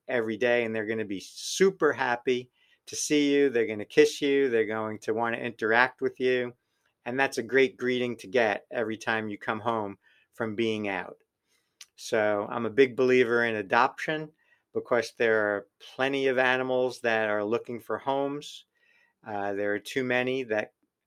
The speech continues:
uh, out there that can actually find homes. So try to go to a local humane society and adopt a pet, and you will w-,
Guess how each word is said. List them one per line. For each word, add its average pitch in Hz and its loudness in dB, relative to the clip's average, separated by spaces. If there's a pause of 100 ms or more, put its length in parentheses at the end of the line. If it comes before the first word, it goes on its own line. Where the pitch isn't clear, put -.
uh, 107 -4
out 120 -2
there 123 2
that 110 -2 (180)
can 117 -10
actually 110 -4
find 127 -2
homes. 143 -6 (420)
So 107 0 (360)
try 131 4
to 127 -2
go 127 4
to 117 2
a - 4
local 117 2
humane 117 -4
society 123 -4 (440)
and 107 -4
adopt 107 -4
a 110 -6
pet, 139 -2 (540)
and 104 -6
you 107 -4
will 101 0 (720)
w-, 104 -14